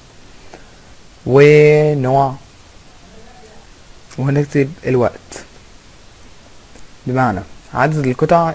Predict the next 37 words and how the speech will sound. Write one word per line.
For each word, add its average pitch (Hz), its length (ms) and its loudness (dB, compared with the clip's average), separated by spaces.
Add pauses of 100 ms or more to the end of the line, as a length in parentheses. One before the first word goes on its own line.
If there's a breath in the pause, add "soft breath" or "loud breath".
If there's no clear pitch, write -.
انك 120 300 -6
مثلًا، 156 440 -4
او 123 120 0
عدد 131 300 0
بس، 123 220 -6
يعني 131 160 -4
مش 160 180 -2
فارقة، 101 360 0 (280)
على 127 140 0
حسب 151 320 -2
يعني 127 200 -4
اللي 123 180 -4
انت 143 140 -4
هتعمله، 104 380 -6 (500 loud breath)
عدد 127 360 0 (320)
او 107 140 -2
عدد 120 340 0
اللوجو، 123 520 0
عدد 117 380 -4
اللوجوهات، 110 520 -4
مش - 60 -8
عارف 117 200 -4
ايه. 147 140 -2 (360 loud breath)
مثلًا 135 220 -4
شوف 147 180 -6
انت 131 120 -2
هتعمل 127 340 -2
كام 139 180 0
لوجو 160 220 2
مقابل 139 300 -2
خمسة 131 260 -4
دولار 101 260 -2 (180)
واحد. 107 240 -2 (1000 loud breath)
الحجم، 156 420 0
شوف 160 160 -6
حجمه 170 540 0
كام، 107 420 -2